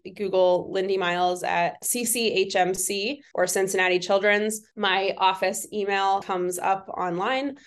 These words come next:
It's also my first and last name separated by a dot at C C H M C dot org. I'm also on Twitter at Lindy Miles P H D.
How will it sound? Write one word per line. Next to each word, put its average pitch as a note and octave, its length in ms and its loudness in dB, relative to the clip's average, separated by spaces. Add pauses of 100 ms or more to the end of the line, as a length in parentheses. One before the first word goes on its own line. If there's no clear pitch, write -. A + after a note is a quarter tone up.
(140)
It's G3 100 -4
also F#3+ 340 4
my F3+ 200 -2
first F#3+ 360 -4
and G#3 100 -2
last F#3 300 -2
name G3 420 -2
separated F3 600 0
by E3+ 400 0
a E3+ 120 0
dot E3+ 340 -2 (160)
at E3+ 240 -4
C G#3 220 -6
C G3 240 0
H F3+ 160 0
M F3 160 0
C F3 440 -4
dot D#3+ 240 -4
org. C#4+ 320 0 (300)
I'm G#3+ 240 0
also G#3+ 720 2 (300)
on F3 380 -4
Twitter G#3 560 0 (160)
at F3 340 0
Lindy F#3 340 -4
Miles E3 480 -2
P E3+ 280 -4
H - 220 -10
D. F3+ 320 -4